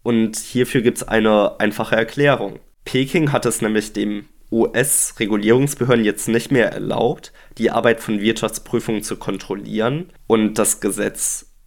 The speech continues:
aus den U S A sieht nun mal vor, dass wenn man nicht kontrollieren darf, wie die Wirtschaftsprüfer gearbeitet haben, dass dann die Unternehmen nach drei Jahren gedelistet werden. Das sieht zumindest das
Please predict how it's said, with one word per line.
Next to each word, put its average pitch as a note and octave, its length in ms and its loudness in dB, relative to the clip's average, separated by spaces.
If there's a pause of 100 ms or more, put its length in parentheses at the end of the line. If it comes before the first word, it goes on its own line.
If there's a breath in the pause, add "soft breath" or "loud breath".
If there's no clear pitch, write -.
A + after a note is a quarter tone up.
(160)
aus C#3+ 260 4
den A#2+ 140 4
U G2 140 0
S - 200 -2
A G#2+ 160 2
sieht G#2+ 260 -8
nun A#2 80 -2
mal G#2+ 160 4
vor, A2+ 540 0 (280 soft breath)
dass - 640 -2
wenn A#2+ 680 2
man G#2 240 2
nicht G2+ 240 -2
kontrollieren G#2+ 680 -2
darf, C3 400 0
wie A2 220 -8
die G#2 140 -2
Wirtschaftsprüfer G#2 720 -2
gearbeitet G#2 720 -2
haben, C#3 280 -4 (460 loud breath)
dass - 360 0
dann A2 240 2
die C#3+ 100 4
Unternehmen B2 460 2
nach G2 160 -4
drei A2 240 0
Jahren A#2+ 640 0 (300)
gedelistet D#3 680 0
werden. - 300 -10 (160)
Das G#2+ 200 0
sieht B2 180 -4
zumindest A2 440 -4
das - 340 -8